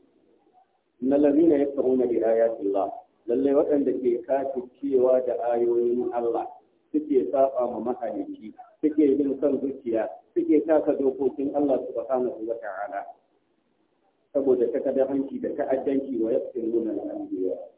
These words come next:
wa yaqtuluna an-nabiyina, suna kashe annabawa. Wallahi, ko, ko an ne kika kashe babu hujja, babu dalili, Allah ba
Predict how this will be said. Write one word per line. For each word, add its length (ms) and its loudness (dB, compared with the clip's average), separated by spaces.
wa 160 0
yaqtuluna 560 0
an-nabiyina, 720 -4
suna 320 2
kashe 240 -4
annabawa. 800 -10
Wallahi, 440 2
ko, 160 4
ko 320 6
an 240 4
ne 240 4
kika 320 -2
kashe 320 -4
babu 480 2
hujja, 480 -8
babu 400 6
dalili, 480 2
Allah 240 2
ba 160 -4